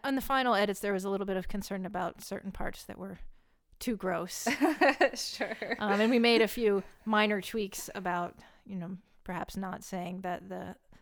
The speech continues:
Speaker 1: parasite is just feasting on your vaginal
Speaker 2: <laughs>
Speaker 1: cells. Um, but
Speaker 2: I guess
Speaker 1: that,
Speaker 2: that's the
Speaker 1: that really
Speaker 2: balance of
Speaker 1: wasn't an issue
Speaker 2: Yeah.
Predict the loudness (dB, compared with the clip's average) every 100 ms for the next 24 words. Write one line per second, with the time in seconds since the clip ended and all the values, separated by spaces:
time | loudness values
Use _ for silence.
0 | -8 -4 -4 -4 -6 -8 -10 -12 -20 -20
1 | -10 -8 -8 -10 -8 -8 -10 -8 -6 -6
2 | -6 -4 -4 -2 0 0 0 -4 -10 _
3 | _ _ -20 -20 _ _ _ -8 -6 -6
4 | -6 -6 -8 -14 _ _ 0 4 6 4
5 | 4 6 6 6 2 4 2 2 0 0
6 | 0 -2 -4 -6 -10 -16 -16 -16 -14 -12
7 | -14